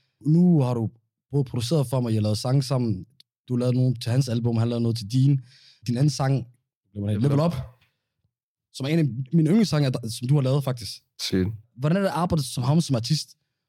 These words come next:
Speaker 1: Både som, du ved, at producere for, men også at, du ved, at la-, at lave sangene sådan, og være med på sangene.
Speaker 2: Altså, hvordan der er, altså sådan, i studiet.
Speaker 1: Ja.
Speaker 2: Det er sygt nemt. Ej, den er fucking hurtig til at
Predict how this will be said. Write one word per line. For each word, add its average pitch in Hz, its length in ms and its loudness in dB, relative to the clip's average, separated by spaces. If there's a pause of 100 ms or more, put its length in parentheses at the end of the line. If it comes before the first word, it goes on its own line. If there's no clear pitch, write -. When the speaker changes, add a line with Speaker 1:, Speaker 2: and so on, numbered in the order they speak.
(180)
Speaker 1:
Både 156 280 4
som, 117 240 -2
du 113 80 0
ved, 110 180 2 (340)
at 107 80 -2
producere 135 320 0
for, 139 100 0
men 120 140 0
også 131 240 -2
at, 98 200 -4
du 120 60 -6
ved, 110 100 -2
at 104 80 -4
la-, 120 280 -4 (180)
at 113 60 -8
lave 135 200 0
sangene 127 340 0
sådan, 110 340 -4
og 107 100 -10
være 113 80 -2
med 131 100 2
på - 100 0
sangene. 117 340 -4 (360)
Speaker 2:
Altså, 95 120 -8
hvordan 104 240 0
der 101 60 2
er, 95 300 0 (120)
altså 92 240 0
sådan, 90 360 0
i 90 80 0
studiet. 98 520 -2 (100)
Speaker 1:
Ja. 123 180 4 (420)
Speaker 2:
Det - 40 -4
er 90 40 -2
sygt 104 280 0
nemt. 98 400 -2 (560)
Ej, 101 140 0
den 117 140 2
er 127 40 0
fucking 107 400 0
hurtig 101 320 0
til - 120 -4
at 85 180 2